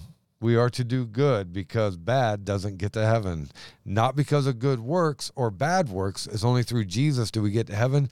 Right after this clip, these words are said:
But if you're living in the thieves, covetous, drunkards, revelers, extortioners, uh, area, you probably don't believe in <laughs> Jesus. You're not going to heaven.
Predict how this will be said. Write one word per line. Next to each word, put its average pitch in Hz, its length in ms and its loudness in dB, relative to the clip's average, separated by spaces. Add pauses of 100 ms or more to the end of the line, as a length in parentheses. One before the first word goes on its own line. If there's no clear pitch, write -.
(420)
But 113 100 2
if 113 120 0
you're 147 180 2
living 135 560 0 (400)
in 131 240 2
the 120 420 2
thieves, 131 520 0
covetous, 123 500 0
drunkards, 117 500 0
revelers, 117 460 2
extortioners, 120 840 0 (400)
uh, 117 440 2
area, 139 640 0
you 113 400 -2
probably 127 360 0
don't 117 220 0
believe 110 380 2
in 107 140 2
<laughs> 98 100 -2
Jesus. 98 540 0
You're 92 160 2
not 92 240 2
going 90 180 2
to 85 80 2
heaven. 82 320 0